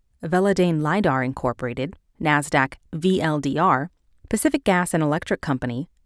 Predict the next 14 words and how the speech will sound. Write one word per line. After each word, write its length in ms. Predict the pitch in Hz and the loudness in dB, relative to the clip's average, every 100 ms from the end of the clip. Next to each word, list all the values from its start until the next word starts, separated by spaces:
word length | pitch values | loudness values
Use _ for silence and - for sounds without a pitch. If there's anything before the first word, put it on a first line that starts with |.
| _ _ | _ _
N 160 | 165 156 | -4 -2
Y 160 | 151 147 | 0 0
S 220 | 143 - | -2 -2
E 240 | 139 131 - | -2 -4 -6
P 180 | - 240 | -2 -2
C 280 | - 190 160 | 0 -2 -4
G, 420 | - 226 131 156 _ _ _ _ _ _ _ | -2 0 0 -4 _ _ _ _ _ _ _
NVIDIA 600 | - 170 165 254 180 131 - | -2 0 2 2 2 -2 -2
Corporation, 720 | 143 135 131 131 - 147 - _ _ | -4 -2 -4 -4 -4 -4 -6 _ _
nasdaq 520 | 196 196 185 202 185 - - | 0 0 2 0 0 -2 0
N 160 | 214 | 2
V 200 | 220 214 | 4 2
D 240 | 190 190 180 | 2 2 2
A, 260 | 156 127 | 0 -4